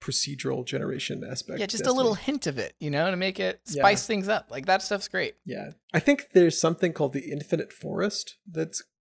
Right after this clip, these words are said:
Speaker 1: that attempted to be that, but I don't know to what degree of success they achieved with, with that aspect of Destiny two.
Speaker 2: Yeah, I can't remember. I don't know if I played that one or not. I think I played something that was set in the Infinite Forest,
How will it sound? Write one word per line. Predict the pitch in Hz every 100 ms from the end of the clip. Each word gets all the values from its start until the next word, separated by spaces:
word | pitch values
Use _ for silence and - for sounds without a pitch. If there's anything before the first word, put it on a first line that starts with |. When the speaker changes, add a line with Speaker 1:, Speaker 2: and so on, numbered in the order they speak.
| _ -
Speaker 1:
that | 139
attempted | 143 - 156 185 165
to |
be | 170
that, | 175 175 175
but | 135
I | 131
don't | 131
know | 131 123 123 - _ _ -
to | 139
what | 139
degree | 135 - 123
of | -
success | - - - -
they | -
achieved | 135 - 139 - -
with, | - 123 - -
with | - 131 -
that | 139
aspect | - - -
of | 170
Destiny | - - -
two. | 147
Speaker 2:
Yeah, | 143 165
I | 156 160 -
can't | - 208 -
remember. | - 180 160 165 -
I |
don't | - 220
know | 180
if | 185 151
I |
played | 143 143 127
that | 123 127
one | 127
or | 120
not. | 127 123
I | 165
think | - 247
I | 269
played | 240 220 170
something | - 180 180 160
that | 131 -
was | 120
set | - - 131 139 - -
in | - 156 170
the | 196
Infinite | 185 170 196 202 _ _ _
Forest, | 190 196 214 214 -